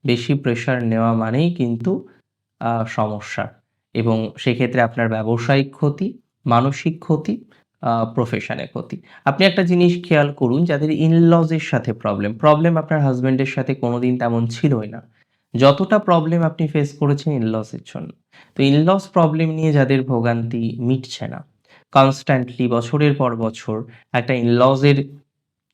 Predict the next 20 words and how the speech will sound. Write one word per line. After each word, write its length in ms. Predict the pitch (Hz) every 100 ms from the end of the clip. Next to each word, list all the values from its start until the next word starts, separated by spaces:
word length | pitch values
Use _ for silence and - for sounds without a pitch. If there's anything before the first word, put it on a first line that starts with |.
| _
সাথে 340 | - 135 - 131
ডিস্টারবেন্স 800 | 120 113 - 123 117 113 117 117 - _ 139
যেন 180 | 131
আপনার 600 | 135 123 123 135 131 131 135
পিছু 280 | 147 - 156
ছাড়তে 360 | 135 117 120
চাইছে 400 | - - 113 -
না। 180 | 110 135 _ _ -
তো 100 | 143
যাদের 240 | 147 160
in-laws 560 | 165 147 147 156 175 175 -
প্রবলেম 480 | 143 123 127 120 117
বেশি, 360 | 107 - - _ _ _ _ -
in-laws-এর 560 | 131 139 151 151 160 156
কারণে 380 | 139 120 123 117
যারা 260 | 117 113
ঠিক 280 | 113 120 -
থাকতে 260 | 123 120 113
পারেন 360 | - 110 117
না, 260 | 147 165